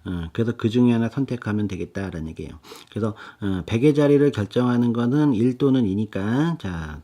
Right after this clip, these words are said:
두 가지가 될 것이고, 그 다음에 에스투에서는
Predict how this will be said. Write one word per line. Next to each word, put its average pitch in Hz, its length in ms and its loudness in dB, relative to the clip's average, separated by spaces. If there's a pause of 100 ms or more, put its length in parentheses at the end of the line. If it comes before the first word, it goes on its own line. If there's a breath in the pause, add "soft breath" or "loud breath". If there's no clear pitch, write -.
두 98 240 -10
가지가 101 460 -6
될 92 180 -8
것이고, 107 680 -4 (440 loud breath)
그 92 100 -14
다음에 98 380 -2
에스투에서는 151 920 0